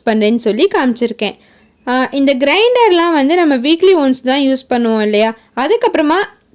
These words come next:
கழுவிட்டு இந்த மாதிரி ஒரு ஷெல்ஃப்ல எடுத்து வச்சிருவோம். ஆ, நம்ம என்னதான் வந்து கிளீன் பண்ணிட்டு வச்சாலுமே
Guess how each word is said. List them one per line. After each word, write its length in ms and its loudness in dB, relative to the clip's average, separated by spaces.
கழுவிட்டு 500 2
இந்த 200 0
மாதிரி 320 2
ஒரு 420 2
ஷெல்ஃப்ல 380 0
எடுத்து 380 0
வச்சிருவோம். 640 -2
ஆ, 180 -2
நம்ம 240 0
என்னதான் 540 2
வந்து 280 2
கிளீன் 260 2
பண்ணிட்டு 340 -2
வச்சாலுமே 720 0